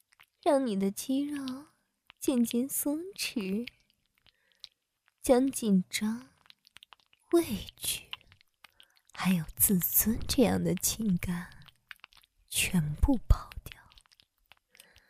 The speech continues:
沉醉在射精的快感里。<laughs> 感受到我的腰肢在你身上轻轻摇摆，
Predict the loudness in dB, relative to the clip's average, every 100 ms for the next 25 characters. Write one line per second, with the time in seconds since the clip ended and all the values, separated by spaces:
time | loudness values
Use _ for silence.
0 | _ _ _ _ _ _ -6 2 4 6
1 | 4 6 6 4 2 2 2 0 2 0
2 | 0 -2 -2 -2 -4 -2 -2 -4 -6 -12
3 | -20 -20 _ _ _ -20 _ -20 -20 -12
4 | -8 -8 -8 -14 -16 -20 -10 -10 -10 -16
5 | -20 -20 -20 -20 _ -10 -10 -18 -20 -20
6 | _ _ _ _ _ _ _ _ 4 4
7 | 4 2 4 4 4 2 2 0 2 0
8 | -4 -8 -4 -4 -4 -10 _ -20 _ _
9 | _ 2 4 4 2 2 0 2 2 0
10 | -2 -4 -4 -4 -4 -2 0 -2 -4 -10
11 | -8 -6 -6